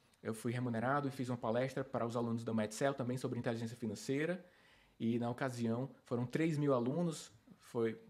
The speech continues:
por volta de três mil alunos acompanharam lá no ao vivo, e, e é isso.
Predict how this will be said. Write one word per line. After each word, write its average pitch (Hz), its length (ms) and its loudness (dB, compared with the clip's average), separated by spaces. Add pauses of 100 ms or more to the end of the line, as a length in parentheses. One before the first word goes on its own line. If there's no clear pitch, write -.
(120)
por 131 100 4
volta 131 240 4
de 127 80 -2
três 147 240 0
mil 131 240 2
alunos 123 380 0
acompanharam 120 540 -2
lá 127 120 2
no 127 100 0
ao 113 100 0
vivo, 165 420 -2 (920)
e, 113 460 4 (400)
e 120 60 0
é 113 80 6
isso. - 240 -2